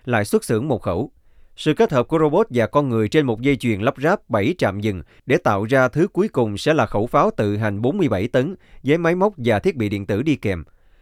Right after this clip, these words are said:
Một robot cao hơn hai tầng hàng các tháp pháo. Xa hơn nữa, một robot khác đục lỗ trên tấm thép sơn xanh hoàn toàn tự động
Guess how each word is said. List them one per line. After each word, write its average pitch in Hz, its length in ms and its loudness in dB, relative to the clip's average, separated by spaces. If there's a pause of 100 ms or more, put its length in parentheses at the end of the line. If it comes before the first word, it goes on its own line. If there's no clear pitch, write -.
(300)
Một 143 220 0
robot 160 300 2
cao 147 200 4
hơn 143 240 2
hai 143 220 0
tầng 101 420 -2
hàng 104 340 -2
các 143 200 -2
tháp 151 140 -2
pháo. 127 300 -2 (380)
Xa 139 220 2
hơn 127 180 -2
nữa, 98 220 -2 (220)
một 123 180 -2
robot 156 280 2
khác 202 280 0
đục 123 240 0
lỗ 107 260 2
trên 147 240 0
tấm 143 180 0
thép 180 160 0
sơn 135 240 0
xanh 135 240 0 (180)
hoàn 107 260 0
toàn 104 240 0
tự 107 160 -2
động 92 220 -2